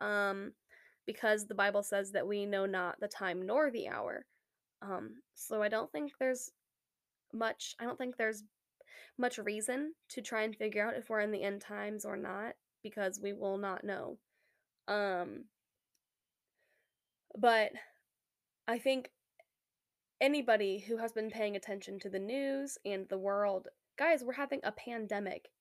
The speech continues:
The first pandemic, like, ever. Okay, maybe the Black Plague might count, but that was only Europe. Like, this is, the entire world is having this problem. Um,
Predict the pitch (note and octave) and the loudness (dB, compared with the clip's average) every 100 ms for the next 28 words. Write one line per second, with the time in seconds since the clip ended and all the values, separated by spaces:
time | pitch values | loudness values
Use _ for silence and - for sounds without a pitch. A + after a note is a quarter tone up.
0 | _ B3 B3 C4+ C#4+ D4 - - - B3+ | _ -6 4 8 8 6 -4 -6 -2 0
1 | B3 A3+ G#3 F#3 - _ _ _ _ _ | 4 4 4 2 -6 _ _ _ _ _
2 | _ _ _ _ G#3+ G#3+ G3 F#3 - _ | _ _ _ _ 2 6 6 4 -8 _
3 | _ _ _ _ A3+ A3+ F#3+ C3+ - _ | _ _ _ _ 4 4 4 0 -4 _
4 | _ _ _ _ _ A#3+ C4 A3+ A3 A#3+ | _ _ _ _ _ 4 6 6 6 4
5 | C4+ E4+ E4 C4+ B3 B3+ B3+ - A#3 A3+ | 4 6 6 4 4 4 2 -4 0 2
6 | C4 A3 G#3 C4+ - F4 F#4 G4 - - | 0 0 0 0 0 2 2 0 -8 -6
7 | - C4+ C#4+ - - D#4 B3+ G#3+ G#3 - | 0 4 4 4 4 4 2 2 0 0
8 | - - - B3+ B3 _ _ - A3 C4+ | -6 -2 4 4 4 _ _ -12 2 4
9 | E4+ G4 F4+ - - - A#3+ C#4+ C4+ A3+ | 4 4 2 0 -12 -4 2 4 4 4
10 | C4+ C#4+ B3+ G#3+ A3 B3+ G3 A2 - A3 | 4 6 6 4 4 6 6 2 0 -2
11 | A3 G#3+ G3 F#3 F3+ F#3+ - A#3 A#3+ - | 0 2 2 2 0 -2 0 4 4 2
12 | - - _ - - _ _ - A#3 G#3+ | -10 -14 _ -20 -20 _ _ 2 4 4
13 | G3+ - | 2 -2